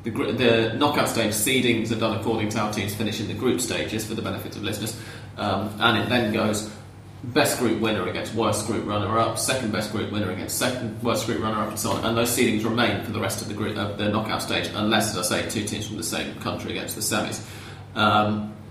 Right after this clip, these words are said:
Cruzeiro are the only team ranked higher than them. So in other words, if San Lorenzo go through against Cruzeiro,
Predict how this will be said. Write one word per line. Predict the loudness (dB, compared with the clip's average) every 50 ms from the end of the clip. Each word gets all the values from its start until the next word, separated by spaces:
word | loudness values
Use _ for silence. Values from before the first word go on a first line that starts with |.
| -16 -16 -16 -16 -14 -8 -2
Cruzeiro | 2 2 4 6 8 8 8 8 8
are | 6
the | 6 6
only | 4 4 4 2
team | 2 2 2 2 2 2 0 -2 -2
ranked | 0 0 0 -2
higher | 0 0 0 0 0
than | -2 -4
them. | -4 -4
So | -2 -2 0
in | 0
other | 2 0
words, | 0 -2 -2
if | -2 0
San | 2 2 4 4
Lorenzo | 4 4 4 4 4 2 2 0 0 -2 -8 -12 -14 -14 -16 -16 -16 -18 -18 -18 -18 -16 -16 -16 -16 -14 -12 -12 -8 -4 0
go | 0 0
through | 0 0 0 0 0 2 2
against | 2 0 0 -2 -4 -4
Cruzeiro, | -2 0 2 2 2 0 -2 -4 -6